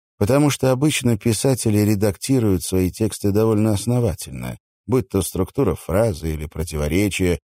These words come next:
возникающие по ходу создания книги между различными ее частями. Как это происходило у блестящего стилиста Битова,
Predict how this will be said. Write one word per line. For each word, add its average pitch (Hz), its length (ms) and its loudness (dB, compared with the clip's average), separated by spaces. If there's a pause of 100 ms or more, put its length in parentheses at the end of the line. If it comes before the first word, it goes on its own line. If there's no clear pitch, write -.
возникающие 85 840 0
по 80 140 -4
ходу 80 280 -4
создания 82 600 -2
книги 80 400 -4
между 78 320 -4
различными 73 640 -6
ее 73 180 -6
частями. 73 720 -6 (340)
Как 85 220 -2
это 80 180 -6
происходило 76 760 -4
у 71 40 -8
блестящего 78 720 -4
стилиста 78 640 -4
Битова, 101 720 0